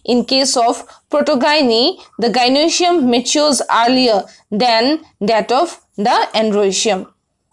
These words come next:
So such type of pro-, protoandrous flower is China rose, cotton, sunflower, et cetera. And protogynous flower is mirabilis,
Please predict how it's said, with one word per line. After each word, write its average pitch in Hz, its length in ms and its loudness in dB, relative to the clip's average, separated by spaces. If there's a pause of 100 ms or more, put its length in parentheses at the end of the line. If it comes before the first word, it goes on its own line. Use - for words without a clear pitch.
(1200)
So 381 200 0
such 453 340 0
type 294 280 0
of 294 300 -2
pro-, 262 200 0
protoandrous 277 800 0
flower 254 480 0 (220)
is 254 300 -2
China 247 420 0
rose, 277 360 2
cotton, 247 580 -2
sunflower, 233 720 0
et 196 120 -8
cetera. 202 580 -2 (840)
And 262 440 0 (180)
protogynous 269 760 0
flower 254 520 0 (280)
is 262 520 -2 (360)
mirabilis, 254 1000 0